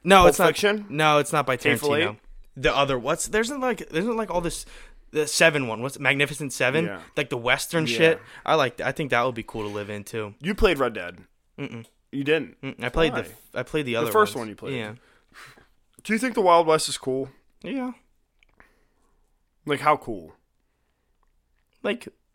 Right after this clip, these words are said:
Speaker 1: it's pretty cool. It's not the coolest,
Speaker 2: On
Speaker 1: but
Speaker 2: a scale of, like, World War Two to space.
Speaker 1: it's not cooler than space.
Speaker 2: Is it cooler than World War Two?
Speaker 1: I don't know.
Speaker 2: 'Cause World War Two is kinda cool.
Speaker 1: It's fucking dope.
Speaker 2: Yeah.
Speaker 1: No, I don't think it's cooler than that.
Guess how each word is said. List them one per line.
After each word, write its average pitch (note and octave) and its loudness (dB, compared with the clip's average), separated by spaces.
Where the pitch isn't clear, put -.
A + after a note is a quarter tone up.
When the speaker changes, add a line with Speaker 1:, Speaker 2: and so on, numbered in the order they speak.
Speaker 1:
it's G#3 -8
pretty D#3 0
cool. G#2+ -8
It's - -8
not E3+ -4
the - -14
coolest, B2 -4
Speaker 2:
On C3 -2
Speaker 1:
but C#3 -2
Speaker 2:
a - -2
scale F3+ 4
of, D#3 0
like, D3 2
World C3+ 0
War D3 0
Two B2+ -4
to A2 -8
space. - -14
Speaker 1:
it's - -20
not C3+ -6
cooler A2+ -8
than G2+ -14
space. - -16
Speaker 2:
Is A2 -16
it G#2 -16
cooler G#2+ -10
than G2 -12
World F#2+ -10
War F2 -12
Two? A#1 -16
Speaker 1:
I D#3 -16
don't - -18
know. A2 -14
Speaker 2:
'Cause G#2+ -18
World G#2+ -8
War A2 -6
Two G2+ -14
is - -16
kinda F2 -20
cool. F#2 -16
Speaker 1:
It's - -12
fucking - -6
dope. G#2+ -8
Speaker 2:
Yeah. F2+ -16
Speaker 1:
No, A#2+ -8
I A2 -4
don't C3 -8
think A2+ -8
it's G#2+ -14
cooler G#2+ -12
than G#2 -14
that. G#2 -14